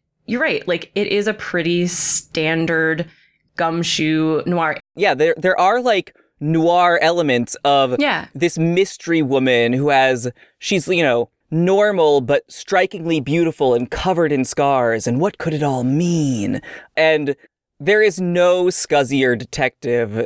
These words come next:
Speaker 2: than Samuel L. Jackson in this movie. I love the establishing scene of him fake arresting the man that he has set up.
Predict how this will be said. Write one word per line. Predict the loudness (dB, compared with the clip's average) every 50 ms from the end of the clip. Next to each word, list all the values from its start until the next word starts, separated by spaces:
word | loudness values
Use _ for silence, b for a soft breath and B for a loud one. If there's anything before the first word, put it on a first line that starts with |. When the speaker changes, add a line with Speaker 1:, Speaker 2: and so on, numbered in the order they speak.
| -6 -8
Speaker 2:
than | -10 -6 -2 0 0 2 2 0 0 0 -2 -4 -2
Samuel | -4 -6 -2 0 0 0 0 2 2 2 2 2
L. | 0 0 0
Jackson | 0 0 0 0 0 -2 -4 -6 -4 -2
in | -2
this | -2 -2 0
movie. | 0 0 0 0 -2 -2 -2 -2 -2
I | 0 0 2 2 2 2 2 0 -2 -6 _ _ _ _ _ -16
love | -16 -14 -8 -6 -2 2 4 4 4 2 2 -2 -4 -6 -10 -14 -14 _ _
the | -6 -4
establishing | -4 -4 -6 -6 -2 0 0 0 0 0 -2 -2 -2 -4 -4 -4
scene | -4 -2 0 0 0 0 0 0 -2 -2 -2
of | -4 -6 -8
him | -8 -10 -6 -2 0 2 2 2 0 0 -2 -2 -4 _ _ _ _ _ _ _ _
fake | _ -20 -20 -16 -8 -2 0 0 0 0 -2 -4 -2
arresting | -2 0 2 0 0 0 -2 -6 -2 -2 0 0 -2 -2 -4 -6 -4
the | -2 -2
man | 0 2 2 0 0
that | -2 -4 -6
he | -4 -2 -2
has | -2 -2
set | -2 -2 0 0
up. | 2 2 0 0 -2 _